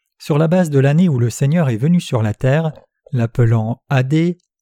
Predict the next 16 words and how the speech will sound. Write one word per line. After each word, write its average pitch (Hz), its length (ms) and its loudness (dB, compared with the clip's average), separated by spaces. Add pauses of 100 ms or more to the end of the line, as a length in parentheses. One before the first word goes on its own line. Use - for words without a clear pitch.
(140)
Anno 113 260 0
Domini, 131 500 2
l'année 127 280 0
du 113 80 -6
Seigneur, 123 560 -4 (580)
et 147 100 2
désignant 170 440 4
les 139 240 2
années 170 240 2
avant 123 180 2
la 117 140 -2
venue 175 240 2
de 156 100 0
notre 131 300 0
Seigneur 127 480 -2
comme 120 260 -2